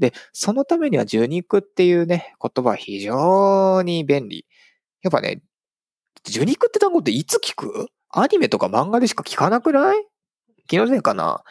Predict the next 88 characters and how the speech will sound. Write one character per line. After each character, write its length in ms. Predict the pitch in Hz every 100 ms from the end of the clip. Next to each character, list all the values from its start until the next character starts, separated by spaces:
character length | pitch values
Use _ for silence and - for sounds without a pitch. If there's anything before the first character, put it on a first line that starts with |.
| - - - -
で 60 |
も 60 | 170
少 180 | - 381
な 100 | 403
く 60 |
と 100 | -
も 120 | 113 143
ア 60 |
ニ 80 | 196
メ 80 | 117
漫 200 | 113 156
画 80 | 151
文 180 | 165
脈 200 | 117 98
だ 80 | 98
っ 80 | -
た 80 | -
よ 100 | 113
ね。 220 | 180 233 _ _ _ _ _
そ 140 | -
の、 140 | 98 - _ _ _
精 380 | - - 175 180
霊 180 | 165 151
と 120 | 143
か 120 | -
神 340 | - 165 156 110
が 200 | 104 - _ _ _
受 140 | - 113
肉 220 | 170 165
し 120 | -
て 240 | 110 110 _ _ _ _
人 240 | - - 165
の 100 | 180
世 120 | 165
に 100 | 104
降 100 | 110
り 60 | 120
立 240 | 131 -
つ 20 |
と 100 | -
か、 220 | - - _ _ _ _ _ _ _ _ _ -
英 160 | 135 208
霊 180 | 180 151
が 80 | 123
受 180 | 107
肉 200 | 147 185
す 180 | - 143
る 100 | 127
と 140 | - -
か、 120 | 104
ま 120 | 107
あ、 100 | 101 - - -
あ 100 | -
の、 80 | 104
基 120 | - 202
本 120 | 254
こ 140 | 240
の 60 | 240
言 140 | 254
葉 60 | 240
っ 40 |
て 60 | 123
オ 80 | 120
タ 140 | 208
ク 80 | -
カ 80 | 302
ル 60 |
チ 80 | 175
ャ 20 |
ー 40 | 110
の 40 |
匂 140 | 110 117
い 20 |
が 100 | 101
つ 80 | 120
い 60 |
て 80 | -
る 80 | -
言 180 | 104 98
葉 80 |
だ 80 | 95
な 120 | 92
と 100 | -
思 140 | - -
っ 40 |
て 180 | - -
い 100 | -
て。 500 | - - - -